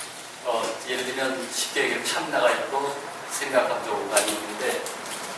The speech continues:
그 생각, 감정, 오감이라는 게 우리를 이렇게 딱 되면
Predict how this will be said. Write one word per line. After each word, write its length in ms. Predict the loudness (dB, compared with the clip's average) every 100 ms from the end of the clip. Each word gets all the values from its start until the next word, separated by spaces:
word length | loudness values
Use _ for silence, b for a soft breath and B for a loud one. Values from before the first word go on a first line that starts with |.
| -8 -6
그 60 | -6
생각, 280 | 0 2 4
감정, 440 | 2 4 2 2
오감이라는 420 | 4 4 4 2
게 60 | 0
우리를 720 | -2 -4 -2 0 2 0 -2
이렇게 160 | -2 0
딱 200 | 2 0
되면 280 | 0 -2 -2